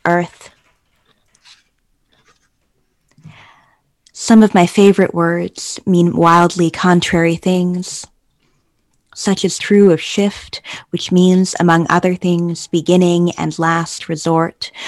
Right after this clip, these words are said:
or marigolds, more diurnal children, which means both worries and those round-eyed red golden flowers.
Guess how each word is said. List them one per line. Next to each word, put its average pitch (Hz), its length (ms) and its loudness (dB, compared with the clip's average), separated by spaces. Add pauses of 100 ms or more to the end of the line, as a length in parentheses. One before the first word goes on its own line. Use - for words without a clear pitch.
(260)
or 185 120 4
marigolds, 180 1000 0
more 170 320 2
diurnal 170 600 2
children, 175 600 -4 (240)
which - 240 -4
means 175 400 0
both 160 280 -4
worries 180 800 0
and 180 180 -2
those 160 240 -2
round-eyed 165 840 0
red 160 400 -4
golden 160 480 -4
flowers. 160 800 -4